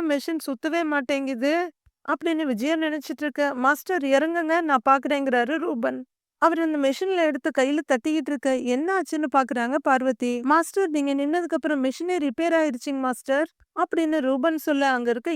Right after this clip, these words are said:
எல்லாருமே சிரிக்கிறாங்க. பார்த்து டென்ஷன் ஆகுற விஜயா, "ஏய், எதுக்கு எல்லாம் சிரிக்கிறீங்க?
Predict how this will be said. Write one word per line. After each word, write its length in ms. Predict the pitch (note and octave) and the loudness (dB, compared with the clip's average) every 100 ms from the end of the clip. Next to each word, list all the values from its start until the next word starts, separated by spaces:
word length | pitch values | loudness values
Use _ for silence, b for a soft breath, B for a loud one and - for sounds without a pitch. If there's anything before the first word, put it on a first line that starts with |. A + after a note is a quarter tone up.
| B3+ | 0
எல்லாருமே 500 | B3 D4+ E4 D4 D#4+ | 0 2 2 2 -2
சிரிக்கிறாங்க. 640 | - C#4 C4+ D4 C#4+ C4+ C4 C4 B3+ _ | -2 -4 -2 -2 0 0 -2 -2 -6 _
பார்த்து 380 | C#4 D#4+ - C#4 | 4 4 0 -4
டென்ஷன் 440 | C#4 D4+ D#4+ F4 | -2 -2 -4 0
ஆகுற 260 | E4+ D#4 D4 | 0 2 0
விஜயா, 380 | C#4 A3 C#4 C4+ A#3 | -2 0 0 0 0
"ஏய், 220 | E4 F4+ C4 - | 0 0 -2 -2
எதுக்கு 300 | D4 E4+ F#4 | -2 0 0
எல்லாம் 240 | E4+ E4+ - | 2 2 0
சிரிக்கிறீங்க? 500 | D4+ E4 D#4 C#4+ | -4 -2 -2 -2